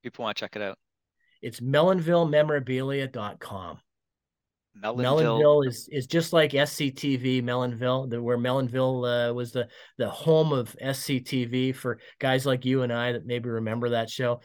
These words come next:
Speaker 1: Absolutely.
Speaker 2: so Mellonville is M E L O N V I L L E, mellonville memorabilia dot com. And yeah, check it out. And, and if there's anything we can help you with or any advice, that's what we're here for. And,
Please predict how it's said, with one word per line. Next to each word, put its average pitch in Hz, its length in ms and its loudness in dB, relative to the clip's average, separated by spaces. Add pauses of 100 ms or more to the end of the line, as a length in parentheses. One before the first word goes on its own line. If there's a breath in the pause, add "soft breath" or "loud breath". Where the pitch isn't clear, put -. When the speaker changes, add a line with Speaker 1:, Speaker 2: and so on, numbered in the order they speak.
(160 loud breath)
Speaker 1:
Absolutely. 104 680 -4 (100)
Speaker 2:
so 143 100 -2
Mellonville 147 520 4
is 127 180 -8
M 151 320 -2
E 135 260 -2
L 147 280 4
O 123 180 2
N 165 340 0 (160)
V 135 240 -2
I 123 320 -4
L 120 260 -6
L 113 280 -8
E, 95 260 -12
mellonville 127 480 -4
memorabilia 110 600 -6
dot 98 220 -10
com. 98 340 -14 (100)
And 117 160 -8
yeah, 180 180 0
check 170 260 0
it 185 100 0
out. 135 260 2
And, 117 160 -14 (340 loud breath)
and 117 240 -8
if 117 160 -2
there's 131 160 -4
anything 139 240 0
we 139 100 0
can 127 120 -4
help 127 240 -2
you 131 100 -2
with 127 160 -2
or 110 80 -4
any 120 200 -4
advice, 110 540 -6
that's 117 260 -4
what 139 80 -4
we're 113 80 -6
here 104 180 -8
for. 113 300 -6
And, 107 120 -8